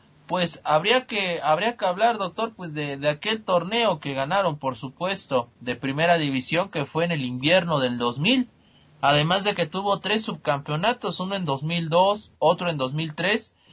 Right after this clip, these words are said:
y el último que fue ante los Pumas en aquel dos mil once, ese equipo del dos mil once era dirigido por el jefe Tomás Boy,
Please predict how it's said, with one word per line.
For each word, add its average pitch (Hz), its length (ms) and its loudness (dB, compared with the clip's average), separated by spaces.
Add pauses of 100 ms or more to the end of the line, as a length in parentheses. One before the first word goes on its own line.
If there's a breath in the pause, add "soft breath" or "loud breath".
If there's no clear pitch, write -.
(120)
y 151 100 2
el 180 140 4
último 262 440 4
que 170 140 -2
fue 180 180 -2
ante 226 220 -2
los 143 200 -4
Pumas 220 520 -6
en 156 160 -6
aquel 175 340 -4
dos 147 160 -2
mil 165 220 -2
once, 208 480 -2
ese 170 160 -4
equipo 185 320 -6
del 143 140 -2
dos 139 140 -4
mil 170 180 -4
once 190 420 -2
era 170 140 6
dirigido 165 640 0
por 214 340 4
el 123 160 -6
jefe 180 320 -6
Tomás 151 360 0
Boy, 220 280 0